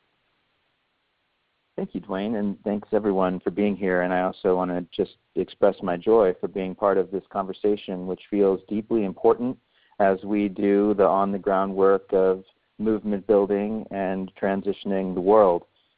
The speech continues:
uh, to a thriving and resilient now, actually. Not just a future, but how do we live into that now? So I thought I would start with just some comments on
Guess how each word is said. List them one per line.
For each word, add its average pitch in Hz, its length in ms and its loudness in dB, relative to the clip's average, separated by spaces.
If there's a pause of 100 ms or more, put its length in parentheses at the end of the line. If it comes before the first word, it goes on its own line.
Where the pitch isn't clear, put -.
(160)
uh, 87 300 -8 (840)
to 90 240 0
a 90 180 -2 (300)
thriving 90 640 0
and 87 260 -10
resilient 87 560 -4 (460)
now, 107 500 0
actually. 92 560 -4 (400)
Not 110 200 -6
just 151 220 -6
a 127 40 -6
future, 95 400 -2
but 87 160 0
how 104 160 2
do 113 100 2
we 104 120 0
live 101 200 0
into 98 220 -4
that 87 280 2 (240)
now? 85 500 -6 (680)
So 135 280 8 (220)
I 147 60 0
thought 233 280 6
I 156 120 6
would 110 260 -2 (100)
start 127 420 0 (320)
with 110 220 -2 (560)
just 135 220 -4 (100)
some 101 160 -8
comments 123 720 -8
on 95 440 -4